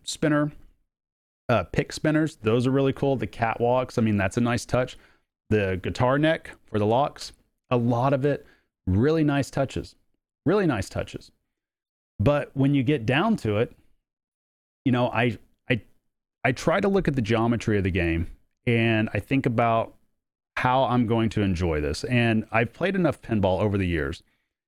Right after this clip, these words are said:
and played enough different eras to where I can look at a pin and I can know pretty quick whether or not I'm going to enjoy this type of layout and whether or not I'm going to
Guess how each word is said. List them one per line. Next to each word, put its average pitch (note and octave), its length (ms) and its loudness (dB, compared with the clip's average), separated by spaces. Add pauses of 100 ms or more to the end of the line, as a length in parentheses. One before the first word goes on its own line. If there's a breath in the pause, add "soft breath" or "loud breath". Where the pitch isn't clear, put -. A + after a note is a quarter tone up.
(140)
and A2+ 100 0
played C#3+ 280 2
enough B2+ 240 0
different A2 260 -2
eras F2+ 320 0
to A2+ 80 -2
where G#2+ 180 0
I A2+ 120 0
can A#2 240 0
look C3+ 200 0
at A#2 140 0
a A2 40 -4
pin F#2 500 -2
and G#2 120 0
I A#2 100 0
can G#2 260 0
know G#2+ 200 2
pretty F#2+ 220 -4
quick F#2 340 -4
whether D3 260 0
or D#3+ 40 0
not B2 220 -2
I'm A2+ 100 0
going G#2+ 320 2
to A2 160 -2
enjoy G2 460 0
this F#2 160 -4
type F2 240 -2
of F2 80 -2
layout D#2 400 -4 (560)
and G#2 120 0
whether A2+ 220 2
or G#2+ 40 0
not G#2+ 180 0
I'm G2+ 140 0
going G2+ 300 0
to F#2+ 360 -2